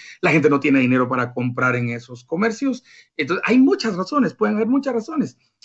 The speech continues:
pero no es que la, no es que, no es que el, la medio apertura, o como le han llamado a esta babosa,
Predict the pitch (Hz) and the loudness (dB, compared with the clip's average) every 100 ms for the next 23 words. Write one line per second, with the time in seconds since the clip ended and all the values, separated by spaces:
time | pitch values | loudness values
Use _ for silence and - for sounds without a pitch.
0 | _ 165 180 220 269 262 240 202 147 - | _ 2 6 6 4 2 2 2 0 0
1 | 180 226 - 277 269 190 165 190 233 - | 0 -2 -2 -4 -4 -6 -4 -2 -2 -4
2 | 277 254 - - _ 160 151 147 - - | -2 -2 -2 -10 _ -6 -2 -2 -6 -10
3 | 139 170 180 170 156 143 139 135 135 254 | -2 2 4 4 4 4 2 -2 0 0
4 | 269 - 147 151 220 220 196 214 240 190 | 2 0 -2 0 0 0 -2 -2 -2 -2
5 | 143 180 185 | -2 -4 -8